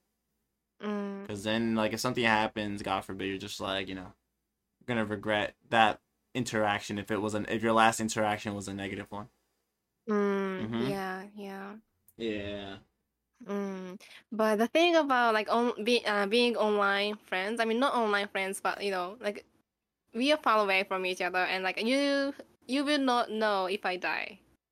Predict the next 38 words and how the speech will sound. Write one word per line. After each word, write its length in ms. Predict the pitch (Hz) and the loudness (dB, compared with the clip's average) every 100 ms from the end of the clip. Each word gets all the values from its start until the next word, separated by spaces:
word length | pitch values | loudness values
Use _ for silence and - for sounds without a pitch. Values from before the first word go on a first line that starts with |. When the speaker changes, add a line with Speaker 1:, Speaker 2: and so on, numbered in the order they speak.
| _ _ _ _ _ _ _ _ _ _ _ _ _ _ _ _ _ - _ | _ _ _ _ _ _ _ _ _ _ _ _ _ _ _ _ _ -20 _
Speaker 2:
Yeah, 280 | 143 143 135 | 6 10 10
I'm, 180 | 135 - - | 8 4 -2
I 100 | 113 | 8
probably 340 | 147 135 120 | 10 10 8
wouldn't. 380 | 120 123 110 - _ _ _ _ _ _ | 6 4 0 -6 _ _ _ _ _ _
I 120 | 117 123 | 2 4
Speaker 1:
Yeah. 0 | |
Speaker 2:
mean, 920 | 131 123 120 123 123 120 117 117 113 | 6 4 2 2 0 0 0 0 4
I'll 160 | 117 | 4
be 80 | 120 | 6
like, 160 | 123 120 | 4 8
"Wow, 200 | 120 139 | 10 12
I 80 | 113 | 10
can't 160 | 214 | 6
believe 160 | 277 202 | 6 6
you 80 | 120 | 4
ghosted 500 | 127 131 151 123 104 | 6 6 6 0 -2
me. 140 | 104 | 0
That's 220 | 110 139 | 2 2
crazy." 520 | - 120 117 104 98 - _ _ _ _ - | 0 0 0 0 -6 -12 _ _ _ _ -2
Speaker 1:
Yeah, 320 | 262 247 233 | 4 4 4
Speaker 2:
Yeah, 0 | |
Speaker 1:
yeah, 220 | 233 226 | 2 0
and 220 | 226 - - | 0 0 2
Speaker 2:
but 60 | - | 6
Speaker 1:
then 60 | |
you 80 | 127 | 8
Speaker 2:
you're 40 | |
Speaker 1:
don't, 140 | - - | 6 4
you 120 | 160 | 2
don't, 180 | - - | 4 4
you're 120 | - | 6
never 140 | - | 8
gonna 160 | 254 220 | 8 6
hear 260 | 427 226 403 | 6 6 4
from 260 | 214 190 | 4 0
me. 260 | 185 180 226 | -2 -4 -2
Speaker 2:
<laughs> 600 | - 311 349 320 285 | -2 -2 -4 -6 -10